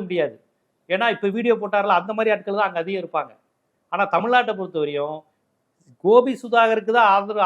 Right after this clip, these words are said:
ஆதரவு அதிகமே ஒழிய உங்களை மாதிரி சாதி வெறியர்களுக்கு ஆதரவு குறைவு. இனிமேலாவது திருந்துங்க சார். கோபி சுதாகர் உங்களை இந்த அளவு கதற விட்டுருக்காருன்னா, அப்ப இன்னும் உங்க மனதிற்குள் எந்த அளவுக்கு ஆள் மனதில் சாதிய வன்மம் இருக்குங்க என்பதுதான் தெரிகிறது. அப்ப கோபி சுதாகரை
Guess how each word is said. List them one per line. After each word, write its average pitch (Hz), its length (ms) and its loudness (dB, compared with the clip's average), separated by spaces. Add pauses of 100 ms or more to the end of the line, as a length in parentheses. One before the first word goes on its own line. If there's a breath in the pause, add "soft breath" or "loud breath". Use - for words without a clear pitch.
ஆதரவு 202 280 0
அதிகமே 196 300 -8
ஒழிய 220 200 0
உங்களை 196 220 -2
மாதிரி 214 220 -2
சாதி 202 340 2
வெறியர்களுக்கு 214 540 -8
ஆதரவு 170 300 -6
குறைவு. 143 220 -10 (600)
இனிமேலாவது 269 680 0 (100)
திருந்துங்க 220 440 -6
சார். 175 240 -2 (720)
கோபி 254 240 4 (100)
சுதாகர் 247 440 2
உங்களை 214 240 -4
இந்த 214 160 -4
அளவு 240 140 0 (120)
கதற 208 260 0
விட்டுருக்காருன்னா, 202 560 -2 (460)
அப்ப 170 140 -6 (140)
இன்னும் 294 360 -2
உங்க 233 200 -6
மனதிற்குள் 220 400 -6
எந்த 202 160 -4
அளவுக்கு 214 320 -4
ஆள் 202 160 0
மனதில் 190 320 -10
சாதிய 190 340 -2
வன்மம் 190 260 -10
இருக்குங்க 180 340 -12
என்பதுதான் 175 480 -6 (460)
தெரிகிறது. 190 400 -4 (520)
அப்ப 214 240 0 (600)
கோபி 247 320 0 (120)
சுதாகரை 220 500 0